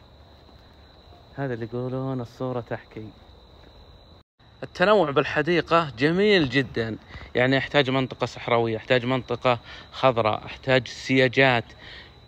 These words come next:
كل هذه لازم انها تربط بروح واحدة. هنا زي ما تشوفون ربطنا كيف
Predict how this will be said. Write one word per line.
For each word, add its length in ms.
كل 200
هذه 460
لازم 280
انها 180
تربط 500
بروح 320
واحدة. 400
هنا 400
زي 60
ما 120
تشوفون 720
ربطنا 440
كيف 520